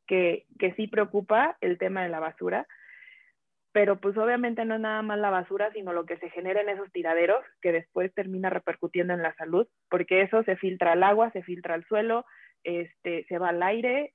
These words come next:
y todo eso lo respiramos, no lo tomamos, no lo comemos. Así es que no nada más es tirar la basura y que se tapen las coladeras, sino es todo lo que, lo que influye. Así es que,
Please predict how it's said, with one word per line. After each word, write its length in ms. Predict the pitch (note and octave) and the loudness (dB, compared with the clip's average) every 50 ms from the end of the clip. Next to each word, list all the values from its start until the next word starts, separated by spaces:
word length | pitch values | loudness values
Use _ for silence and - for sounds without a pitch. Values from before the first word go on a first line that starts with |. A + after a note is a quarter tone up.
| _ _ | _ _
y 160 | - F#3 F3+ | -8 -8 -4
todo 220 | - G3 G3+ G#3 | 0 0 2 2
eso 160 | G#3 G#3 G#3+ G#3 | 0 0 0 2
lo 100 | G3+ F#3 | 2 2
respiramos, 580 | F3+ F3 F3 - - F#3 F#3+ G3 G#3 A3+ A#3 | 2 0 -4 -6 -4 0 0 0 2 0 0
no 120 | A3+ G#3 F#3 | 0 0 0
lo 140 | F3+ F3 | -2 -2
tomamos, 420 | F3 - F3+ F#3 F#3+ G3 G#3+ A3 A3 | -2 -2 -2 0 0 0 0 0 0
no 100 | G#3 F#3+ | 0 0
lo 140 | F3 E3+ - | -2 -2 -4
comemos. 480 | - E3 E3 E3+ E3 E3 E3 E3 E3 _ _ - | -6 -6 -6 -6 -6 -6 -8 -12 -16 _ _ -8
Así 280 | E3+ F3 F3 - G3 | -6 -6 -6 -6 -6
es 100 | F#3+ F3+ - | -8 -8 -8
que 280 | - G3 G3 F#3+ - - _ | -8 -6 -6 -6 -6 -8 _
no 220 | - G3 G3 F#3+ G3 | -10 -6 -4 -4 0
nada 220 | G3+ G3+ G3+ G3+ | 0 2 2 2
más 220 | G3+ G3+ F#3+ F#3 - | 0 -2 -4 -4 -6
es 100 | F#3+ F#3 | -8 -8
tirar 300 | _ G3 F#3+ F#3 F3+ F3 | _ -6 -4 -4 -4 -2
la 80 | F#3 F3+ | -2 -2
basura 520 | F3 E3 - _ E3 E3 E3 E3+ - - _ _ _ | -2 -4 -6 _ -8 -4 -2 -2 -2 -4 _ _ _
y 140 | G3 F#3 - | -12 -10 -8
que 120 | - E3+ | -8 -8
se 120 | D3+ E3 D#3+ | -6 -4 -2
tapen 340 | - F3+ - - F#3+ F#3+ | 0 0 2 2 2 2
las 140 | F3+ E3 - | 0 -4 -4
coladeras, 520 | - E3+ E3 E3 D#3+ E3+ F3+ G#3 C4 E4 - _ _ _ _ _ _ _ _ _ _ _ _ | -2 -2 0 2 4 6 6 6 4 2 0 _ _ _ _ _ _ _ _ _ _ _ _
sino 280 | - F3+ F#3 F#3 F3+ F#3 | -6 -4 -2 0 0 0
es 180 | F#3 F#3+ F#3+ - | 0 -2 -2 -2
todo 220 | G#3 G3+ G3+ G3 | 0 2 2 2
lo 160 | G3 F3+ F3 | 2 0 -2
que, 220 | - F3 E3+ - - | -4 -6 -10 -10 -8
lo 160 | - E3+ F3 E3+ | -6 -4 -4 -2
que 120 | F3 F3+ | -2 -4
influye. 440 | E3+ E3+ - F#3 F3+ E3 E3+ - - _ - - - - - - - | -6 -4 -2 0 0 0 -2 -4 -8 _ -20 -20 -20 -20 -18 -8 0
Así 220 | - A3 A3 A#3 B3+ | 2 2 2 2 0
es 100 | B3+ B3+ | -4 -4
que, 300 | - C#4 C#4 D4 - - | -2 -2 -2 -2 -2 -6